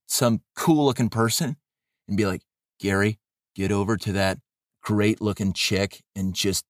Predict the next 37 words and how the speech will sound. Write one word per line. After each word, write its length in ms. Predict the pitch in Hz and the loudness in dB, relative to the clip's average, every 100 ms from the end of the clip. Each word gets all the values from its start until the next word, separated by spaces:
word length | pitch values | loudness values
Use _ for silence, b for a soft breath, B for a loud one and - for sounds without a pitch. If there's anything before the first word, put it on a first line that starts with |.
| _ _ _ - | _ _ _ -4
tell 160 | 104 | -2
her 60 | 98 | -2
what's 200 | 92 - | -4 -6
going 280 | 101 95 95 | -6 -4 -2
on 260 | 92 90 - _ - | -4 -4 -10 _ -8
with 200 | 90 - | -8 -8
the 80 | |
Q 260 | 87 - 90 | -10 -6 -6
R 180 | 85 85 | -6 -8
code. 320 | - 80 85 _ _ _ _ _ _ _ | -12 -12 -12 _ _ _ _ _ _ _
Do 140 | 85 82 | -10 -10
it, 120 | - | -10
Gary. 440 | - 87 90 87 - _ _ _ _ _ _ | -10 -8 -10 -12 -18 _ _ _ _ _ _
You 120 | 82 | -8
and 100 | 82 | -6
I 100 | 85 | -6
are 100 | 87 | -8
connected 580 | - 90 82 - 85 - _ _ _ _ _ - | -6 -6 -6 -8 -14 -14 _ _ _ _ _ -10
on 60 | |
a 40 | 90 | -6
cerebral 500 | - 87 92 90 95 | -4 -2 -4 -2 -2
level 340 | 92 98 101 - | 0 0 -4 -6
and 160 | - | -6
a 40 | 78 | -6
spiritual 460 | - 78 85 - | -6 -8 -8 -8
one. 220 | 85 139 - _ _ _ _ _ _ | -8 -8 -10 _ _ _ _ _ _
Go, 320 | 175 185 143 | 2 4 4
Gary, 360 | 107 127 117 95 | 2 0 0 0
go." 440 | - 233 185 87 - _ _ _ _ _ _ _ _ - | 4 4 4 0 -14 _ _ _ _ _ _ _ _ -6
Doesn't 340 | 214 - 240 - | -4 -4 -8 -8
that 280 | 143 170 - | -6 -6 -6
sound 560 | - - 123 139 156 | -6 -2 0 0 -2
like 220 | 131 120 - | -2 -4 -4
the 120 | 90 | -10
life 440 | 90 113 143 - | -4 -2 -2 2
worth 240 | 139 147 123 | 0 2 2
living? 300 | 156 185 | 0 0